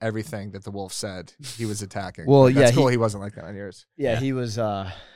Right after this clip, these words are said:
Speaker 2: picking apart every question.
Speaker 1: Yeah.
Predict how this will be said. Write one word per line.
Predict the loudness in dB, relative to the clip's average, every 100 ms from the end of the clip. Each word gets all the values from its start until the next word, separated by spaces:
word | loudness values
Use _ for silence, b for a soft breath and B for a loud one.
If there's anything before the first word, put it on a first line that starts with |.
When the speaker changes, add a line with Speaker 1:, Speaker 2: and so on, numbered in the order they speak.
| B B _ 0
Speaker 2:
picking | 0 0 -4
apart | -2 -2 -2
every | -2 -4 -6
question. | -6 -8 -8 -8 -8 -8
Speaker 1:
Yeah. | -8 -10